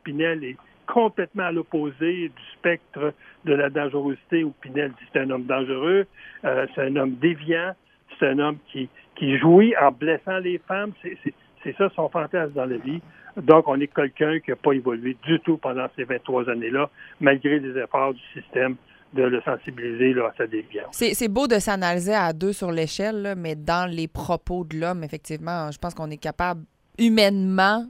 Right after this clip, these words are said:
Speaker 2: d'avoir le même raisonnement que vous, là. Ça fait pas de sens. Il y a rien qui est en corrélation.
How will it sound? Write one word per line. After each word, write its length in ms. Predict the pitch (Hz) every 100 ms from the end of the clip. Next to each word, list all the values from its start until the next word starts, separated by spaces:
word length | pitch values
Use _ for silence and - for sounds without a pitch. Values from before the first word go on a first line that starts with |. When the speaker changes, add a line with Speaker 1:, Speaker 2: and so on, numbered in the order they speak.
| -
Speaker 2:
d'avoir 340 | 175 160 165 170
le 80 | 160
même 220 | 175 170
raisonnement 420 | 160 156 156 156
que 60 | 143
vous, 240 | 147 190
là. 180 | 151 151
Ça 120 | 156
fait 140 | 170
pas 100 | 202
de 60 | 180
sens. 320 | - 160 185
Il 40 | 156
y 20 |
a 40 |
rien 180 | 151 185
qui 80 | 180
est 80 | 156
en 60 |
corrélation. 600 | 147 143 135 127 151 151